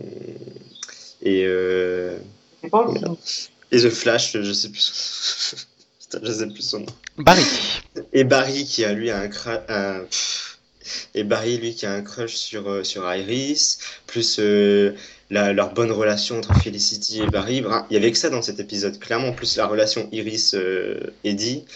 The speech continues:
Speaker 1: il y avait vraiment que ça dans cet épisode, comme c'est le cas depuis, dans tous les épisodes depuis le pilote.
Speaker 3: Mm, mm, mm.
Speaker 2: Ouais, mais si,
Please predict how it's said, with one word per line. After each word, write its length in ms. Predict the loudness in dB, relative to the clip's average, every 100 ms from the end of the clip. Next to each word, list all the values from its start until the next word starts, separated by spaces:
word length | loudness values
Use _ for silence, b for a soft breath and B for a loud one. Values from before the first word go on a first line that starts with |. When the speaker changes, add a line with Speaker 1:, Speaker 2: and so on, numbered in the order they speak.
| B
Speaker 1:
il 80 | -2
y 20 |
avait 100 | 0
vraiment 260 | 2 0 -2
que 160 | 0 2
ça 160 | 2
dans 100 | 0
cet 160 | -4 -8
épisode, 300 | 0 0 0 -10 B B B
comme 140 | -2
c'est 140 | 2 0
le 60 |
cas 140 | 2 0
depuis, 320 | 0 -4 -8 -6
dans 160 | -6
tous 160 | -4 -4
les 140 | -4
épisodes 280 | -4 -2 -2
depuis 220 | -4 -6
le 60 | -8
pilote. 420 | -2 0 0 -4 _ _ -12
Speaker 3:
Mm, 40 |
mm, 40 | -10 -8
mm. 60 | -4
Speaker 2:
Ouais, 60 |
mais 120 | -4 -6 _
si, 100 | -14